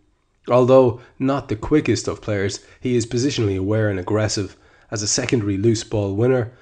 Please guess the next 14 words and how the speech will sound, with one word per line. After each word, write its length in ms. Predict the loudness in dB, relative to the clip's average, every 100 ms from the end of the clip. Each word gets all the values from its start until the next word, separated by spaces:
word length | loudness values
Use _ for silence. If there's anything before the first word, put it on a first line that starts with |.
| _ -12
preferring 400 | -8 0 2 2
to 160 | 0 -4
passively 480 | -4 -4 -4 -4
cut 200 | -4 -2
off 220 | -2 -2 -4
the 60 |
passing 400 | -8 -8 -4 0
lanes 420 | 2 2 0 -4 -12 _ _ _ -14
before 240 | -6 -4
tackling 420 | -2 -2 -2 -2 -4
at 80 |
the 80 | -4
right 180 | -6 -6
moment 400 | -4 -2 -2 -6